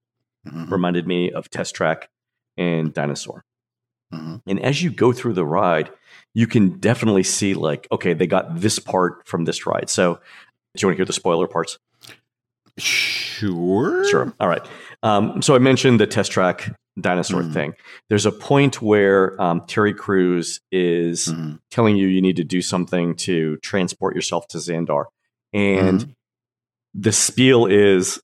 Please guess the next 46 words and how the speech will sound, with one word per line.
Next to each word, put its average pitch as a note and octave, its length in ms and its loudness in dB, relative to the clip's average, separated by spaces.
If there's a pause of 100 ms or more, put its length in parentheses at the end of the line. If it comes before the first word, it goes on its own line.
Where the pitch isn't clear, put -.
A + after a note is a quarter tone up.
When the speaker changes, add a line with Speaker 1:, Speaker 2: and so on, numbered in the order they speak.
Speaker 2:
uh, F#2+ 300 2
"Jim, F#2+ 220 0
everyone G2+ 320 4
needs F#2+ 200 -2
to F#2 100 -8
move F#2+ 180 0
to F#2+ 80 -8
the E2+ 80 -6
center F#2+ 200 0
of F2+ 60 2
the F2 80 0
room. F2 300 0
Don't F2+ 220 -2
touch - 240 -14
the F#2 60 -6
walls." E2 600 0 (500)
Speaker 1:
Mm-hmm. E2 120 -6
Speaker 2:
Right? F2 220 0
And A2 200 -2
what A2+ 80 4
does G2 80 2
that G2 140 2
sound F2 140 -4
like D#2+ 120 -2
to - 80 -8
you? C2+ 140 -6 (360)
Speaker 1:
The, D3 400 -2
uh, D3+ 220 -4
oh D3 460 -4
man, C3+ 360 0
with A#2 180 -2
it, A#2 180 -4
the, B2+ 80 -6
why A2 400 -2
am E3+ 160 2
I D3 60 2
remembering B2 640 2
this? - 320 -8
Damn A#2 220 0
it! - 100 -8 (360)
Speaker 2:
It's, A2 280 0
uh, G#2 340 4
it's, A2 300 0
"Is B2+ 320 0
this B2+ 300 2
room C3 380 6